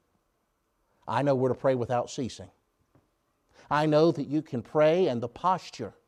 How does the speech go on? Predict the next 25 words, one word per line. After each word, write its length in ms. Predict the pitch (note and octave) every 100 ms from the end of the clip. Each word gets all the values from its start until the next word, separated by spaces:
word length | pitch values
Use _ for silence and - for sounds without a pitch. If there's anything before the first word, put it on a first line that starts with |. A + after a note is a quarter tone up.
| _ _ _ _ -
You 140 | G#2
read 200 | A2+ C#3
through 120 | C#3+
the 80 | C3+
New 120 | C#3+
Testament, 400 | B2+ D3+ C#3+ C#3+
the 60 | B2+
Old 180 | D3+ C3+
Testament, 420 | D3 D3 E3+ F#3 -
it 60 | -
doesn't 240 | C#3+ C#3+
always 220 | D3+ D#3+ D3+
have 160 | D3+
to 80 | C3
be 180 | B2 D#3
on 220 | D3+ D#3
your 100 | D#3
hands 300 | B2 C#3+ C3+
and 80 | C#3+
knees. 160 | B2
I 160 | A#2 C#3
understand 480 | E3+ D#3+ G3 F#3 B2+
all 160 | A2
of 40 | A2
this, 140 | A#2